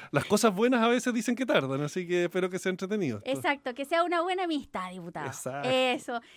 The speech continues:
Speaker 2: Diputado, eh, bueno, nosotros hemos visto a través de sus redes sociales que es súper activo, bueno, lo hemos visto en un montón de temas. Lo voy a llevar inmediatamente a uno, eh,
Speaker 1: Por supuesto.
Speaker 2: que lo hemos visto trabajando harto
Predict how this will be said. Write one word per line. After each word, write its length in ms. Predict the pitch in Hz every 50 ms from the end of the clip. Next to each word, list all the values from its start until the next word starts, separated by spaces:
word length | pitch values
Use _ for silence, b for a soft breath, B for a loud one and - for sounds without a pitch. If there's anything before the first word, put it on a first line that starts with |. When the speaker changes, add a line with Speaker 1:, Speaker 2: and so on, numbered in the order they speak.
| B B
Speaker 2:
Diputado, 500 | - 277 294 302 339 - - 349 370 381 427 440 440 -
eh, 340 | - 302 311 311 294 294 294 277
bueno, 220 | 277 302 302 294
nosotros 300 | 302 302 359 294 403 427
hemos 140 | 427 415 392
visto 200 | 370 370 - 427
a 40 | 415
través 240 | 392 359 359 381 349
de 80 | 403
sus 160 | 381 - 370 330
redes 260 | 320 339 349 370 -
sociales 560 | 370 359 302 - 320 311 311 311 330 359 320
que 120 | - 254
es 100 | 254 247
súper 240 | - 311 277 302 -
activo, 540 | 302 302 - - 285 285 285 277 285 285 277
bueno, 220 | 233 254 240 208 - 196
lo 100 | 214 233
hemos 160 | 247 247 240
visto 220 | 254 254 - 262
en 80 | 254 254
un 80 | 254
montón 360 | 240 233 233 220 254 254 262 269
de 100 | 269 262
temas. 440 | - 269 269 262 262 285 330 - b b b b b b
Lo 100 | - 269
voy 100 | 302 349
a 40 | 392
llevar 240 | 359 392 392 415 403
inmediatamente 640 | 415 403 403 381 403 415 381 392 415 427 415 - 381
a 80 | 349
uno, 340 | 330 320 339 359 370 392 415 427 453 466 - -
eh, 420 | - 285 302 302 294 285 285 285 285
Speaker 1:
Por 100 | 277 277
supuesto. 220 | 269 269 262 262 -
Speaker 2:
que 120 | 277 262
lo 40 | 269 294
hemos 160 | 311 339 339
visto 240 | 330 359 359 392 381
trabajando 680 | 330 294 254 240 247 - 330 349 349 330 302 294 247 -
harto 500 | - 220 247 269 302 302 - - 339 381